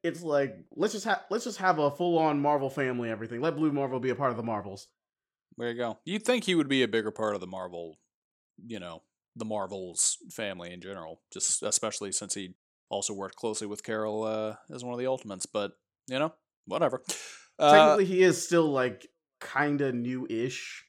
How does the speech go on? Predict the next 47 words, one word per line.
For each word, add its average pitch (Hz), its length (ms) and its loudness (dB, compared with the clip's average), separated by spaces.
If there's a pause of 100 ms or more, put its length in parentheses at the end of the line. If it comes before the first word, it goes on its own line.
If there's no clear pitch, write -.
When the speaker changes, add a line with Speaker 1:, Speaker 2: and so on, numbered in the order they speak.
(440)
Speaker 1:
uh, 127 320 -2
for, 131 540 -2
for 139 240 2
the 131 80 0
Marvel 131 280 0
Universe 135 380 -2
and 143 80 -4
everything, 139 320 -6
but 131 100 0
he's, 196 200 -4
like, - 160 0
he's 285 180 -4
starting 277 300 2
to 175 80 2
get 160 220 0
there. 110 140 -6
Like, 117 160 -6
he's 170 140 -4
apparently 190 400 0
Speaker 2:
I - 20 4
Speaker 1:
a - 40 2
Speaker 2:
don't 170 40 0
Speaker 1:
part 156 120 0
Speaker 2:
know, 147 40 0
Speaker 1:
of 127 40 0
Speaker 2:
man, 127 80 0
Speaker 1:
a - 20 0
Speaker 2:
it's 127 100 0
been, 131 140 0
like, 131 120 -4
Speaker 1:
new 127 60 -10
Speaker 2:
twenty 113 300 -8
years. 98 420 -10 (760)
Speaker 1:
Oh, 156 60 -2
yeah. 123 220 0 (400)
Oh 185 80 2
my 139 120 -2
god, 127 200 -4
it's - 80 -14
been 113 120 -10
twenty 143 280 -10
years. 101 440 -14
God. 123 280 -10
Speaker 2:
Like, 107 100 -10
he's, 139 280 -2
he's, 135 480 2 (840)
uh, 107 80 -8